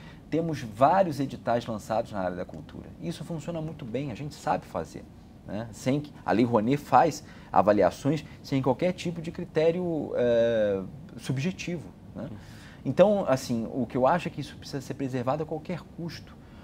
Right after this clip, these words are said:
porque as políticas culturais, inclusive, elas estão inscritas na nossa Constituição,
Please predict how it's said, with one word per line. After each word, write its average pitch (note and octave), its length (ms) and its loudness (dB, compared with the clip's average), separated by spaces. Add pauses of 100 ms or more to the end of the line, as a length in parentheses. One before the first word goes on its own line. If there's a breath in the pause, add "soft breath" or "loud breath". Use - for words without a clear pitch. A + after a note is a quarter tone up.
(160 loud breath)
porque D3 440 0
as C3+ 140 0
políticas F3+ 400 -6
culturais, A#2+ 460 0
inclusive, B2 560 -6
elas C#3+ 220 0
estão F#3 280 -4
inscritas F3+ 720 0
na D#3 120 0
nossa F#3 400 4
Constituição, - 640 -6